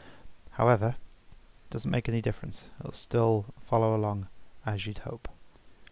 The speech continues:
Right, so that's all of my vertex groups created. And what I really could do with is having copies of these for the other side.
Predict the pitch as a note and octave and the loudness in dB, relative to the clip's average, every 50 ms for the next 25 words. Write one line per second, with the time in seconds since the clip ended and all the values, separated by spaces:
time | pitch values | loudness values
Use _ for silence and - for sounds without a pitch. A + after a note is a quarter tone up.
0 | - - - - - - A3 G#3+ C#3+ - - - C3 - - - C3 B2 B2 B2 | -20 -20 -20 -6 4 8 8 10 10 8 4 0 -2 0 6 8 8 10 10 8
1 | B2+ A#2 B2 D#3 E3 - - D#3 D3 C3 B2+ A2+ - A#2 A2+ A2+ A2 G2 - A#2 | 6 6 6 6 6 6 8 8 10 10 8 6 6 6 6 8 6 6 6 4
2 | A2+ - - A#2 - - - - A#2+ A#2 A2 - - - - - - A#2 A2 A2 | 4 4 2 -4 -4 -4 -6 -2 -2 -2 -2 -2 -6 -8 -6 -2 0 2 4 4
3 | A2 G#2+ - - F#3 - - - - - - - - - - - - - - - | 4 6 8 6 6 6 4 -6 -8 -8 -10 -14 -20 -20 -20 -20 -20 -20 -18 -18
4 | - - - - - - - - - - - - - A#2 A2+ A2+ A2+ G#2+ - - | -18 -16 -18 -18 -18 -18 -16 -12 -10 -8 -6 2 4 6 8 8 6 6 6 6
5 | B2+ B2 B2 B2 - G#3 G#3+ - F#3 E3 - - A#2 A2 G#2+ A2 G#2+ G#2+ G#2 - | 8 8 8 8 8 6 8 8 6 4 6 6 6 6 8 6 6 4 4 2
6 | G#2 G#2 A2+ - - - - - A#2+ A#2 A2+ G2+ A#2 A2+ A2+ A2+ A2 A2 A2 - | 0 -2 -2 -4 -4 -4 2 4 6 6 6 6 4 4 4 4 4 2 2 0
7 | - - D#3+ - - B2 A2+ A2+ A#2+ - - - - - A2+ G2+ - - A2+ G#2+ | 4 4 4 4 6 2 2 2 0 -2 -2 -4 -2 -2 -4 -4 -2 -2 0 0
8 | G#2+ G#2+ G#2 - - - - - - - A2+ G#2+ A2 G#2+ G2+ G2+ - - A2+ A2+ | 0 0 -2 -4 -6 -8 -10 -10 -4 -2 -2 0 0 0 0 0 -2 0 0 -2
9 | A#2 A#2 - - | -2 -2 -4 -6